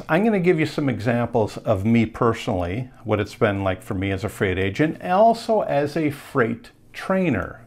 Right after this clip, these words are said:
okay? Uh, as a freight trainer, the, the individuals that come to me that are so easy to get on my team, yet the, the failure rate is so high, are those that say, "Hey, Ted, I am ready to do this. I've been thinking about doing this for ten years.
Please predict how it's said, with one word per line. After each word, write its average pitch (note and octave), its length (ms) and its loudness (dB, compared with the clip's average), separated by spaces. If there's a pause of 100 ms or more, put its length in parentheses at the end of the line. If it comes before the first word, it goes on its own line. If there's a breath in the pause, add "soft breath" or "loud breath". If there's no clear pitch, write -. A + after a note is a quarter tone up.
okay? G#2+ 460 -4 (400 loud breath)
Uh, B2+ 260 6
as C#3+ 160 4
a D#3+ 60 4
freight D#3+ 340 0
trainer, D3 600 0
the, G2+ 340 0
the G#2+ 140 0
individuals A2+ 560 0
that A2+ 80 -2
come A2+ 300 -2
to B2 120 -4
me A2+ 160 0
that A2+ 180 2
are A#2+ 120 4
so C#3+ 460 2
easy C#3 420 2
to - 160 -10
get A#2 120 2
on G#2+ 120 0
my G#2 160 -2
team, A#2+ 560 -2
yet A2+ 340 0 (100)
the, G#2 280 -4
the G#2 160 -8
failure B2 500 0
rate G2 300 -4
is A2 120 -10
so A#2 220 -2
high, A#2+ 300 0
are B2 180 -2
those C#3+ 320 0
that - 160 -6
say, C#3+ 220 0
"Hey, D3+ 200 0
Ted, C#3+ 440 0 (320 loud breath)
I A#2+ 160 0
am A#2 280 0
ready A2 320 -2
to G2+ 120 -4
do F#2+ 260 -6
this. E2 220 -8
I've D3 160 0
been E3 160 0
thinking D#3 180 0
about C3+ 320 2
doing B2+ 320 0
this A#2+ 160 -4
for A#2 160 -6
ten B2+ 400 -6
years. A#2+ 460 0